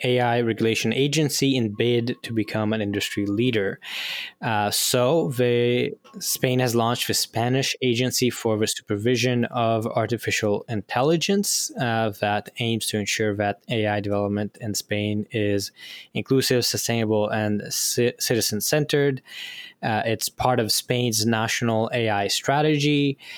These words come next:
Uh, so it's, yeah, it's kind of a front runner. It's the first European country to establish a special agency for A I. Seems like that will be more and more the case, uh, going forward.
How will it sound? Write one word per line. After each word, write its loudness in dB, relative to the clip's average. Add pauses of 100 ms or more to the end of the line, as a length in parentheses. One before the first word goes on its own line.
(380)
Uh, 0
so 2
it's, -2 (240)
yeah, 2
it's 0 (140)
kind 0
of 0
a -4
front 0
runner. 4
It's 0
the -4
first -2
European -2
country 0
to 2
establish 0
a -2
special 0
agency 0
for 0
A 2
I. 2 (360)
Seems 0
like 0
that 0 (440)
will 2
be 2
more -2
and 0
more 0
the -10
case, -2
uh, 0
going -4
forward. -4